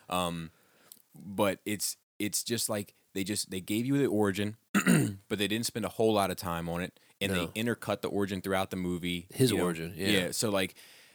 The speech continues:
Speaker 1: there's, um, and the editing between that is fucking flawless.
Speaker 2: It's perfect.
Speaker 1: And then the,
Speaker 2: Didn't
Speaker 1: uh,
Speaker 2: drag at all.
Speaker 1: d-, and then there's this, um, this,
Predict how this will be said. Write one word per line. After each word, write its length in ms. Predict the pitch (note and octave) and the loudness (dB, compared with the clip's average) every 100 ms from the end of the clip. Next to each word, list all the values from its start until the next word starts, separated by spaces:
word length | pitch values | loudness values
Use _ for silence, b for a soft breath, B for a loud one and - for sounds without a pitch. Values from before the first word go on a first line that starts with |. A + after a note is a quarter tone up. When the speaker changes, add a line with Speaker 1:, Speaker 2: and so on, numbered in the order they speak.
| - | -4
Speaker 1:
there's, 360 | G#2 G2+ G2 - | 0 0 0 -2
um, 420 | F#2+ F#2 F2+ F#2+ - | -2 -2 -6 -6 -2
and 120 | G#2+ | -2
the 80 | - | 0
editing 380 | G#2 A2 A2 G#2+ | -2 0 -2 -2
between 480 | F2+ - A2 G#2 A2 | -6 -8 -6 -4 -2
that 260 | A2+ A#2 - | -2 -2 -4
is 160 | F#2 | -4
fucking 360 | - F2+ F#2 F2+ | -4 -6 -6 -10
flawless. 680 | - - G2+ G2+ F2+ C#2+ A2 | -10 -6 4 6 6 2 0
Speaker 2:
It's 100 | F2 | 0
perfect. 300 | E2+ - - - | -2 -6 -10 -6
Speaker 1:
And 180 | F#2+ F#2+ | -4 0
then 420 | F#2+ F#2 F#2 F2 - - | 0 0 -4 -8 -14 -10
the, 120 | F#2+ F#2 | -4 0
Speaker 2:
Didn't 180 | G#2 | 0
Speaker 1:
uh, 20 | D2 | 0
Speaker 2:
drag 320 | G2 G2 F#2 | 2 2 2
at 80 | F2+ | 0
all. 280 | F#2 F#2 F2+ | 0 0 -4
Speaker 1:
d-, 120 | - _ - | -12 _ -6
and 140 | G#2+ | -4
then 160 | G#2 G2+ | -2 -2
there's 280 | G2+ G2 - | -4 -4 -6
this, 300 | G2+ F#2 - | -4 -4 -2
um, 500 | F#2+ F#2 F2+ F2+ F2 _ _ _ _ - _ - _ | -4 -4 -6 -8 -14 _ _ _ _ -20 _ -20 _
this, 320 | G#2+ G2+ - | -4 -2 -2